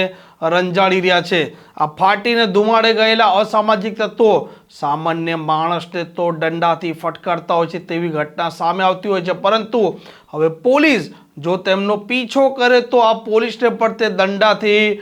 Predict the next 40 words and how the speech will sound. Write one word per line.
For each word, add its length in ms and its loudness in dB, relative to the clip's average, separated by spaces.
ફટકારતા 640 0
હોય 120 2
છે 120 0
અને 80 4
આવી 200 2
જ 120 0
ઘટના 480 0
સામે 320 0
આવી 340 2
છે 300 2
સુરતમાં, 840 0
જેમાં 360 -2
બે 100 0
પોલીસ 300 -4
કર્મચારીઓ, 680 0
એક 180 -6
રિક્ષા 420 0
જઈ 140 2
રહી 180 0
હતી 240 -4
ને 80 -2
તે 160 -2
રિક્ષા 420 -4
તેમને 320 -4
શંકાસ્પદ 720 -4
લાગતા 380 0
તેનો 320 2
પીછો 420 0
કરે 280 2
છે 180 2
અને 140 -8
પીછો 360 -2
કરે 260 0
છે 160 -2
તે 220 -2
દરમિયાન 480 0
અંદર 280 2
બેઠેલા 520 0
ચારે 300 2
ચાર 220 -2